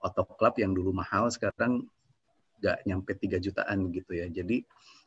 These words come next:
eh, sangat memungkinkan untuk, eh, bisa mengembangkan, eh, kultur jaringan tumbuhan di skala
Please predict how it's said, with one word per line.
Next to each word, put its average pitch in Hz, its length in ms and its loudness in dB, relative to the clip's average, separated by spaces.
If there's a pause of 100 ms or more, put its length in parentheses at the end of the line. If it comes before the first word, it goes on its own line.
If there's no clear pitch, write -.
(180)
eh, 98 680 4 (640)
sangat 117 480 0
memungkinkan 110 560 4
untuk, 110 400 0 (240)
eh, 107 240 2
bisa 104 240 0
mengembangkan, 107 800 2 (480)
eh, 101 240 4
kultur 104 240 0
jaringan 104 400 4
tumbuhan 113 640 2
di 92 720 0 (240)
skala 95 880 2